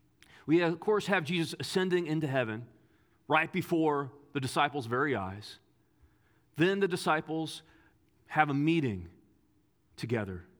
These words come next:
and the Holy Spirit shows up there and breaks down the barriers of language so that everyone can be understood. Flames of fire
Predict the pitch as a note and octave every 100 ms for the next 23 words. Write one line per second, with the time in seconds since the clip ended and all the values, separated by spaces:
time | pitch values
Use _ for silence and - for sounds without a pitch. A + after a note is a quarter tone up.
0 | _ _ - C#3+ D3 A3+ A#3 A3+ - -
1 | G#3+ G#3 E3+ - - - _ - - E3+
2 | D#3 C3 C#3+ - - G2+ - - - C3+
3 | F3+ G#3+ - G3+ F#3 F3 D3 E3 F3 E3+
4 | E3 D#3+ - B2 A#2+ C3 C#3 A#2+ C3+ C3+
5 | - _ _ _ _ _ - - C#3 C#3+
6 | D3+ D#3 D#3 D3+ D3 C#3+ C3+ B2+ B2 G#2+
7 | - - D3 A#2+ G#2+ - - E3+ G3 F#3+
8 | F3 - G#3 F3 E3 D#3 C3 G#2